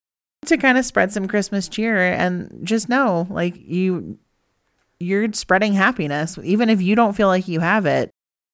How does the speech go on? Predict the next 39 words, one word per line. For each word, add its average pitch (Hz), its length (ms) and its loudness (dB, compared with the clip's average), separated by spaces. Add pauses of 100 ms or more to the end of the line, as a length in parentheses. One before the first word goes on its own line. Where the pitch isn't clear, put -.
(120)
someone 196 360 2
will 196 120 4
come 202 160 0
outside 190 320 4
and 220 100 2
be 190 60 4
like, 214 200 -2
"Oh 339 40 -4
my 359 120 2
God, 403 180 -2
there's 247 180 2
a 254 60 0
candy 320 340 -4
cane 196 180 0
on 208 80 0
my 254 140 0
mailbox." 185 560 -2
And 190 160 -2
it'll 196 160 4
just 220 240 -4 (380)
take 156 180 0
them 175 120 0
back 180 200 6
to 196 100 -2
Christmas 214 380 0
morning 208 340 0
when 151 140 0
they 151 100 0
came 160 220 -4
downstairs 175 460 0
and 147 100 -2
there 147 80 -2
were 156 80 -2
candy 196 280 0
canes, 139 320 -6
you 143 120 -2
know, 143 100 -4
like, 151 240 0 (1000)
you'll, 180 400 2